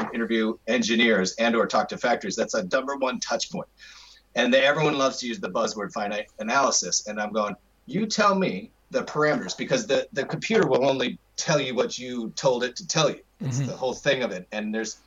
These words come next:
Speaker 1: so now I say to you, as the engineer wh-, who loves buzzwords or the manufacturer, "Tell me the des-,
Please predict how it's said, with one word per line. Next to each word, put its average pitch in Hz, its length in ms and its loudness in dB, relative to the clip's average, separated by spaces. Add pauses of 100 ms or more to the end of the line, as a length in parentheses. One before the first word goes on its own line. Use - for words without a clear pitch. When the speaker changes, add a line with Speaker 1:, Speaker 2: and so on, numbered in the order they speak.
(120)
Speaker 1:
so 135 220 -2
now 156 340 4
I 139 160 0
say 156 280 -2
to - 80 -6
you, 139 340 0 (300)
as 131 160 2
the 135 120 2
engineer 120 720 -2
wh-, 113 180 -6
who 127 100 -10
loves 117 200 2
buzzwords 110 560 -2
or 113 60 -6
the 107 100 -6
manufacturer, 107 640 -2 (480)
"Tell 170 220 2
me 220 180 2
the 170 140 0
des-, 160 360 -4